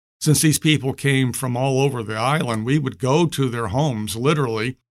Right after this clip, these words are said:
on special trips, and we would do a short interview with them and find out what their fate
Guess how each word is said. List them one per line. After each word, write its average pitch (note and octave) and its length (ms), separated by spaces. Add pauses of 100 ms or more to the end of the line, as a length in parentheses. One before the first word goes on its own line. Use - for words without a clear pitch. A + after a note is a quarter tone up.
(280)
on C3 220
special C#3 420
trips, C#3+ 560
and B2 360
we C3+ 180
would D3 180
do C#3+ 160
a C3 40
short D3+ 320
interview C#3+ 420
with C3+ 180
them C3+ 160
and C3 120
find C3+ 280
out B2+ 160
what B2 200
their B2 140
fate C#3 480